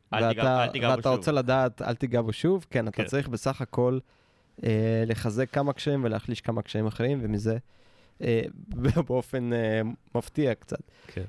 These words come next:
Speaker 2: אה, נוצ-, נוצר היגיון ולמידה, והנה אתה פה, אה, ואתה לא שרוף בכל הגוף.
Speaker 3: <laughs> זה
Speaker 1: אה,
Speaker 3: חשוב.
Speaker 1: שמע, בוא, אה, דיברנו על זה, אם אתה יוצא פה החוצה עכשיו בשעת לילה, אתה כנראה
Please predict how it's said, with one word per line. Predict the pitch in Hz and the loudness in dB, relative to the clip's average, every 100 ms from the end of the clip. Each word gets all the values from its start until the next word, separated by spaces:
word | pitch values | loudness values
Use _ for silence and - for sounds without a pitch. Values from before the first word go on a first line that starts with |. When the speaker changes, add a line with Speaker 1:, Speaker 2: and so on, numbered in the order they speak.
| - | -4
Speaker 2:
אה, | 117 107 | 0 0
נוצ-, | 110 110 - | 0 -2 -6
נוצר | 113 110 - 120 | -4 -2 0 2
היגיון | 120 113 110 110 113 113 | 2 2 2 2 2 0
ולמידה, | 104 104 107 107 104 117 135 117 | 0 2 0 0 2 2 2 0
והנה | 110 107 107 117 | 0 0 2 0
אתה | 110 101 | 0 -4
פה, | - 117 139 - _ _ _ _ - | -2 0 0 -6 _ _ _ _ -6
אה, | 120 104 107 | 0 2 2
ואתה | 104 104 - 107 | 2 0 0 -2
לא | 107 | -2
שרוף | - 113 110 - | -2 -2 -2 -6
בכל | 101 107 110 | -8 -4 -2
הגוף. | 107 110 104 | 0 -2 -2
Speaker 3:
<laughs> | 131 - 139 - 127 - - - 107 - 110 - 139 - 95 | -4 -2 -2 -2 -6 -6 -14 -4 -2 0 -2 -2 -6 -4 0
זה | 113 | 0
Speaker 1:
אה, | |
Speaker 3:
חשוב. | 110 107 104 92 - - - | 2 -2 -2 -6 -8 -14 -16
Speaker 1:
שמע, | - 113 98 85 | -4 -2 -2 -2
בוא, | 95 95 | -2 0
אה, | 90 90 90 90 | 0 -2 -4 -6
דיברנו | 87 92 113 120 | -6 -2 0 0
על | 98 | -2
זה, | 98 | -2
אם | 107 | -2
אתה | 113 | 0
יוצא | 107 113 | -2 -2
פה | 107 | -4
החוצה | 98 123 113 | -4 -4 -4
עכשיו | 98 - 104 | -6 -4 -6
בשעת | 95 107 107 | -4 -4 -2
לילה, | 117 107 | -2 -2
אתה | 92 | -6
כנראה | 90 90 90 87 85 85 | -8 -8 -6 -6 -6 -6